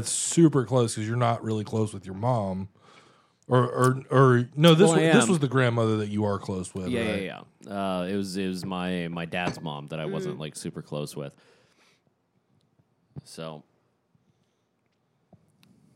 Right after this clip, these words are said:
Speaker 2: I mean, she was a sweet old lady.
Speaker 3: Yeah.
Speaker 2: But
Speaker 3: My grandma was sweet,
Speaker 2: I
Speaker 3: too.
Speaker 2: expect my dad to at least live close to as long as his mom did. 'Cause
Speaker 3: Yeah.
Speaker 2: she was a hundred and four when she died.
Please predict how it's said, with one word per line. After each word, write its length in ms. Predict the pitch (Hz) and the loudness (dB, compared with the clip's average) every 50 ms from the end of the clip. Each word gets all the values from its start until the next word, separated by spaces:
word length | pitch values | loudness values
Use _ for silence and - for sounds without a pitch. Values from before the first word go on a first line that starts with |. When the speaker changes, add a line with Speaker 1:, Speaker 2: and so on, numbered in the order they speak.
| _ _ _ _ _ _ _ _ _ - | _ _ _ _ _ _ _ _ _ -12
Speaker 2:
I 40 | - | -10
mean, 80 | 87 82 | -10 -10
she 140 | - 104 | -8 -6
was 120 | 104 90 80 | -6 -6 -6
a 40 | 80 | -10
sweet 280 | - - 98 98 90 | -8 -6 -4 -2 -2
old 180 | 87 85 82 - | -2 -2 -2 -4
lady. 300 | 80 78 76 80 80 - _ _ _ _ _ _ _ _ _ 254 240 | -4 -6 -6 -6 -10 -12 _ _ _ _ _ _ _ _ _ -20 -16
Speaker 3:
Yeah. 300 | 233 202 185 180 185 185 202 - _ _ _ _ _ _ _ _ _ _ _ _ _ _ | -14 -12 -10 -10 -10 -12 -14 -16 _ _ _ _ _ _ _ _ _ _ _ _ _ _
Speaker 2:
But 360 | - - 73 69 - - - - - _ _ _ | -10 -8 -8 -8 -10 -12 -18 -20 -20 _ _ _
Speaker 3:
My 100 | - 202 | -12 -12
grandma 360 | 202 208 196 180 180 180 175 170 | -10 -8 -8 -8 -8 -8 -10 -12
was 220 | 202 220 214 - | -14 -16 -16 -18
sweet, 280 | - - 226 - - - - | -20 -20 -20 -20 -18 -12 -8
Speaker 2:
I 80 | - - | -6 -6
Speaker 3:
too. 40 | - | -6
Speaker 2:
expect 340 | - - - 123 123 90 101 | -6 -4 -2 0 0 0 0
my 140 | 101 95 92 | 0 0 0
dad 480 | 85 76 - 85 82 85 82 80 80 78 | -2 -2 -4 -2 -2 -2 -4 -4 -6 -4
to 120 | 85 82 76 | -2 -2 -2
at 80 | 55 | -2
least 440 | 64 85 85 85 80 - - - - | -4 -4 -4 -4 -4 -6 -10 -12 -8
live 360 | 82 87 85 80 76 71 - - _ _ _ _ | -4 -2 0 0 -2 -4 -8 -14 _ _ _ _
close 400 | - - - 95 85 82 80 - | -10 -2 0 2 2 2 2 0
to 160 | - - 85 | -2 -2 -2
as 140 | 76 76 69 | -2 -2 -4
long 440 | 78 76 73 73 76 73 76 76 - - | -4 -4 -4 -4 -4 -6 -8 -12 -14 -14
as 280 | 71 78 73 73 71 - | -10 -8 -8 -8 -8 -6
his 180 | 82 78 73 | -6 -6 -6
mom 280 | 78 76 73 73 76 76 | -8 -8 -8 -8 -10 -8
did. 240 | 71 73 71 71 69 | -6 -6 -6 -6 -8
'Cause 60 | - - - _ _ _ _ _ _ _ _ _ _ - 160 165 | -10 -14 -20 _ _ _ _ _ _ _ _ _ _ -18 -10 -8
Speaker 3:
Yeah. 100 | - 90 | -6 -6
Speaker 2:
she 180 | - 165 95 | -4 -4 -2
was 140 | 92 90 85 | 0 0 0
a 80 | 85 78 | -2 -4
hundred 280 | 82 87 85 82 - | -4 -4 -4 -6 -6
and 120 | 78 76 - | -8 -12 -12
four 400 | - 78 76 82 80 80 78 - _ _ _ _ _ _ _ _ _ _ _ _ | -8 -6 -2 -2 -2 -2 -4 -6 _ _ _ _ _ _ _ _ _ _ _ _
when 120 | - - 104 | -18 -16 -16
she 160 | - - - | -16 -12 -8
died. 300 | - 80 80 - 85 | -6 -4 -4 -4 -6